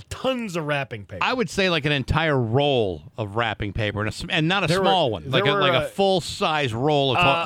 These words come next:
Speaker 2: of, of wrapping paper.
Speaker 1: I believe there was a total of sixty yards of wrapping paper that was used for this entire thing. <laughs> And then,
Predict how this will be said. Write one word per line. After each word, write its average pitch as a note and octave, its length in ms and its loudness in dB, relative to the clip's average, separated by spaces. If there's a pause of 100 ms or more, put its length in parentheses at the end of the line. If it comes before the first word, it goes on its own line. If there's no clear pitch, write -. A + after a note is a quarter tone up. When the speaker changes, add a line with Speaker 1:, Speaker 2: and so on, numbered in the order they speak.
Speaker 2:
of, A2 160 -6
of B2 160 -2
wrapping C3 340 -2
paper. G2+ 260 -4
Speaker 1:
I E3 100 0
believe G#3 800 -4
there F#3 100 0
was E3 160 -4
a D#3 60 -4
total G3+ 680 -4
of B2+ 720 -4
sixty - 580 -6
yards C#3+ 520 -4
of A#2 160 -8
wrapping G#2+ 400 -8
paper D#2 300 -12
that C#2+ 140 -14
was D#2+ 180 -10
used F#2 340 -8
for F2 120 -12
this D2+ 240 -12
entire D#2+ 400 -8
thing. C#2+ 320 -12
<laughs> - 580 -16
And D3+ 180 0
then, D#3 420 -2